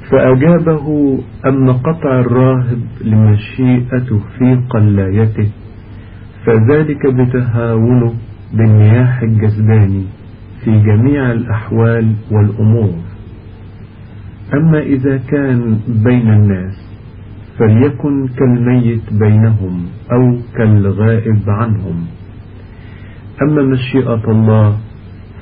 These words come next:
فهي ألا يهلك أحدا كما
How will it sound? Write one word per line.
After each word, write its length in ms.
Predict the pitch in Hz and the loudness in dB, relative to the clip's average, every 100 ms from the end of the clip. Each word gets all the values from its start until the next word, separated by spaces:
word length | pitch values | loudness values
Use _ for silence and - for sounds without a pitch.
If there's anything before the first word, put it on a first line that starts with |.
| - | -2
فهي 580 | 127 120 123 117 110 107 123 | 0 0 0 2 0 0 0
ألا 500 | 123 117 113 107 104 117 | 2 2 2 0 0 0
يهلك 540 | 123 127 113 117 110 - - 120 | 0 2 0 0 -2 -6 -10 -6
أحدا 500 | 110 101 90 92 87 82 - - - - - - - | -4 -4 -4 -6 -10 -12 -16 -20 -20 -20 -20 -18 -4
كما 440 | 113 110 107 104 | 0 4 4 4